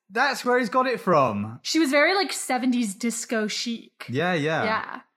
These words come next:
Speaker 2: But Gemma's family was wearing, like, a Ralph Lauren belt, which I was kinda surprised by because I, in, I feel like in America, like, most rich people wouldn't really still wear Ralph Lauren
Speaker 1: Is
Speaker 2: if
Speaker 1: Ralph
Speaker 2: they were
Speaker 1: Lauren, like, faux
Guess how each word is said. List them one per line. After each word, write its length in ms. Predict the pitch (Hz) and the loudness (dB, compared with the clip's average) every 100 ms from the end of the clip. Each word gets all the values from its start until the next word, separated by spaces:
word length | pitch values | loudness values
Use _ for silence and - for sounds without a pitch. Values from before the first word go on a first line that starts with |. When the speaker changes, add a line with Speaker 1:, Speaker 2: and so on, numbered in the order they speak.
| _ - _ _ - | _ -20 _ _ 0
Speaker 2:
But 280 | 285 269 220 | 0 0 -2
Gemma's 400 | 262 269 262 247 | 0 2 0 -2
family 300 | 240 220 214 | -4 -4 -4
was 140 | 214 | -6
wearing, 200 | 220 202 | -4 -4
like, 220 | 202 202 - | -4 -6 -8
a 120 | 220 | -8
Ralph 340 | 214 208 208 | -4 -4 -4
Lauren 580 | 214 214 208 208 214 208 | -4 -4 -2 -2 0 0
belt, 440 | 185 208 202 208 - | 0 -2 -4 -6 -6
which 260 | 262 277 - | -4 -4 -2
I 140 | - 262 | 0 2
was 200 | 523 554 | 2 0
kinda 160 | 466 453 | -2 -2
surprised 280 | - 311 247 | -2 -2 -2
by 160 | 220 | -4
because 200 | 214 240 | -6 -10
I, 120 | 233 - _ | -10 -12 _
in, 180 | - 254 - | -10 -10 -8
I 100 | 240 | -8
feel 140 | 247 427 | -2 0
like 140 | 539 | 2
in 80 | 381 | 2
America, 480 | 262 226 214 247 294 | 2 2 0 0 -2
like, 220 | 294 233 | -2 -2
most 420 | 220 226 220 226 | -2 0 -2 -4
rich 200 | 233 208 - | -8 -8 -8
people 560 | 214 214 208 196 - _ - | -6 -4 -4 -6 -10 _ -20
wouldn't 380 | 214 214 202 196 | -10 -6 -6 -4
really 200 | 196 196 | -6 -6
still 280 | - 208 196 | -6 -6 -4
wear 400 | 196 185 185 - _ _ | -2 -2 -6 -12 _ _
Ralph 300 | - 208 196 - | -8 -6 -6 -14
Lauren 600 | 262 208 208 240 220 240 - - | -6 -2 -2 -4 -6 -8 -10 -10
Speaker 1:
Is 120 | 120 | -4
Speaker 2:
if 40 | 135 | 0
Speaker 1:
Ralph 160 | 147 | 0
Speaker 2:
they 60 | - | 2
were 80 | 147 | 2
Speaker 1:
Lauren, 220 | 139 135 | 2 2
like, 360 | 131 123 - - | 0 -2 -8 -20
faux 600 | - - 127 123 120 120 | -14 -4 0 0 -2 -4